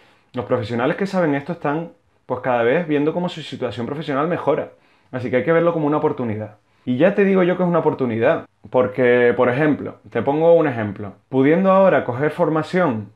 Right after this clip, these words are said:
que, por el hecho de que todavía no es masiva, todavía no todo el mundo la requiere, al no ser obligatoria, esa es otra, no está tan cara, pero a lo mejor dentro de, pues yo qué te, yo qué sé, en dos mil veinticinco, si se te ocurre hacerte el máster,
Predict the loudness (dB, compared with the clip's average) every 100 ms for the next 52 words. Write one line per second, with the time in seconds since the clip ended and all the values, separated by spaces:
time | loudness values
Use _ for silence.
0 | -2 0 2 -2 -8 _ -2 2 4 2
1 | 0 0 2 2 2 2 0 0 -2 0
2 | 0 0 0 0 0 0 2 2 2 2
3 | 2 2 -2 0 -2 -2 -12 -6 -2 0
4 | 0 0 2 4 2 4 2 2 0 -2
5 | -2 -2 -10 -16 -20 -4 -2 0 0 0
6 | 2 2 2 -2 -14 _ _ -2 0 0
7 | 0 -2 0 0 0 -4 -2 2 4 4
8 | 2 0 -6 _ -12 -6 -4 -4 -4 -2
9 | -2 -2 -6 -6 -6 -4 -6 -10 _ _
10 | _ -6 0 2 2 0 -2 -2 -2 -4
11 | -8 -14 -20 -10 -4 -4 0 2 2 0
12 | 0 0 2 -2 0 0 -2 -6